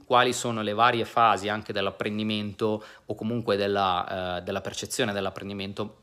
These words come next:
ci farò un video apposta, perché è interessante anche quello, però comunque dovete andare in questa direzione. Chiaramente facendo in questo modo e senza un piano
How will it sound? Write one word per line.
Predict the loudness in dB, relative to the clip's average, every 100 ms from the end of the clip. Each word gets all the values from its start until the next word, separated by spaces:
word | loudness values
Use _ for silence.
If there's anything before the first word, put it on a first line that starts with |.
| _
ci | -12 -6
farò | -2 -2
un | -2
video | -4 -6
apposta, | -6 -4 -4 -4 -6 -6
perché | -6 -6 -6
è |
interessante | -6 -8 -8 -8 -10 -12
anche | -16 -10
quello, | -6 -6 -8 -12 -18 -8
però | 2 4 4 0 -8 -8
comunque | -4 -2 -2 -2 -2 -2
dovete | 0 0 0 0 -2 -8 _ _ _ _ _ _ _
andare | -4 0 2
in | 0
questa | -2 -8
direzione. | -6 -8 -6 -4 -4 -6 -14 _ _ -20 _ -2
Chiaramente | 2 4 2 0 2 2 2 -18 _ _ _ _ _ -6
facendo | -2 2 2 0
in |
questo | -4 -4 -2
modo | 0 0
e | -2
senza | -2 0 0 -2
un | -6 -6
piano | -4 0 0 0 -6 -10